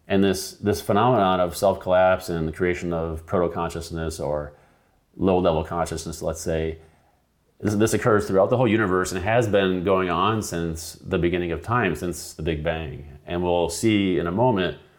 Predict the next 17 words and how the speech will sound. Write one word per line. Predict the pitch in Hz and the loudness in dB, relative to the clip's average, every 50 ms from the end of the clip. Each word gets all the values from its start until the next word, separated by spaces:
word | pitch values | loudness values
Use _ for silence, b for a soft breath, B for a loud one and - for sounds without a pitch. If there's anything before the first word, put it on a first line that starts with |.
| b b b _ | b b b _
why | 87 87 90 90 90 90 | 2 4 4 4 4 4
that | 87 85 82 80 80 - - - - - | 4 4 4 4 2 0 -2 -6 -8 -4
is | 90 82 82 80 78 85 | -4 -2 -2 -2 0 2
relevant | 82 80 82 80 78 78 78 76 71 69 - _ | 2 4 4 2 0 -4 -8 -8 -10 -10 -14 _
to | - - 85 78 78 73 | -8 -4 -4 -2 -2 -2
the | 73 | 0
larger | 80 80 78 73 78 | 0 0 0 -2 -4
conversation. | 76 76 71 69 67 - - 80 78 - - - 78 80 - _ _ _ _ _ _ _ _ _ _ | -8 -8 -10 -10 -12 -12 -12 -14 -14 -14 -16 -18 -20 -20 -20 _ _ _ _ _ _ _ _ _ _
This | - 107 - | -2 -2 0
theory | - 156 170 160 120 | 2 4 4 4 4
of | 104 - | 2 0
quantum | - 107 98 92 | -2 -2 -2 0
consciousness | - 110 113 110 101 87 - 90 85 85 82 82 - - - - | 0 0 0 0 -2 -4 -4 -4 -4 -4 -6 -8 -12 -14 -8 -2
is | 90 87 85 82 | -2 -2 -2 0
basically | - - 127 135 135 95 92 | 0 0 0 2 2 -2 -2
saying | - - 92 90 90 90 87 87 85 | -2 -2 -2 -2 0 -2 -2 -2 0
that | 82 82 80 71 b | 0 0 -2 -2 b